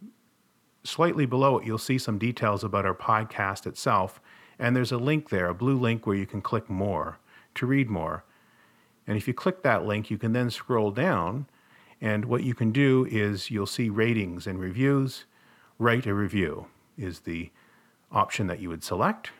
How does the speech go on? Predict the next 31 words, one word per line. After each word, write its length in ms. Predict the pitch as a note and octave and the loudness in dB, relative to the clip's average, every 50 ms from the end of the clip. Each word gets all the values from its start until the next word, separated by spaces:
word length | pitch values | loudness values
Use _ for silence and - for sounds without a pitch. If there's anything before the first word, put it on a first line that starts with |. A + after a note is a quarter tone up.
| - | -10
write 240 | - F#2 F2 F2 F2 | -4 -2 -2 0 0
a 60 | F2+ | -2
review. 560 | E2 E2 E2 D#2+ G2 G2+ B2+ G3 A3+ A3+ - - _ _ _ _ _ _ _ _ _ _ - | -4 -4 -6 -2 0 2 4 4 4 2 -2 -12 _ _ _ _ _ _ _ _ _ _ -6
And 260 | F#2+ F#2 F#2 F#2 F2+ | -4 -4 -4 -4 -4
from 160 | - G2+ F#2 | -6 -6 -2
there, 420 | F#2+ G2+ A2 A2+ A#2+ B2 B2+ A#2+ - - - | 0 2 2 2 2 2 0 -2 -6 -12 -14
again, 340 | F#2 D#2+ F2+ F#2+ A2+ E3 F3+ | -10 -4 -2 0 2 2 2
you 100 | B2+ G2 | 0 0
can 140 | - G2 F#2 | -2 -4 -4
either 240 | F2 F#2 F2+ F2+ | -4 -2 -4 -4
provide 320 | E2 - F#2 F2+ F2 E2+ F2 | -6 -6 -2 0 0 0 0
us 140 | E2+ - - | -2 -4 -6
with 100 | E2+ F2 | -4 -4
a 100 | F2 E2+ | -4 -4
five-star 540 | - - E2+ F2 F2+ - - G#2+ F2+ F2+ | -2 0 0 0 0 -2 -2 -2 0 0
rating, 440 | F2 F2+ F#2 A2 C#3 E3+ F#3 F#3+ D3+ - - - _ | 2 4 4 4 6 6 4 4 2 -2 -8 -18 _
or 240 | - A2 G2+ F2 E2+ | -6 -2 0 2 0
I 80 | E2 E2+ | 0 0
should 220 | - - F2+ - | -4 -8 -8 -6
say 180 | - - F2+ F2+ | -4 -2 -2 0
you 140 | F2 F2+ | -2 -4
can 180 | - - F2 F2 | -4 -6 -8 -8
provide 360 | - - G2 F#2+ F#2+ G2 G2+ | -6 -4 0 2 2 2 2
us 120 | G2 - - | 2 -2 -6
with 80 | E2+ | -10
a 60 | F2+ | -8
five-star 420 | - - G2+ F2+ F2 - - G2+ F2+ | -2 0 0 0 0 -2 -2 -2 0
rating 260 | F2 F2 F2 F#2 F#2+ | 0 0 0 -2 -2
and 360 | F#2+ G#2+ B2+ C#3 B2+ G#2+ - | 0 0 2 2 2 0 -2
additionally 500 | - - G#2 G#2+ G#2+ - - A2 G2+ F#2+ | -4 -6 -4 -2 -2 -2 -4 -6 -6 -4
write 400 | F2+ F#2 F#2+ F#2 F#2 F#2 - - | -2 0 0 0 0 -2 -6 -16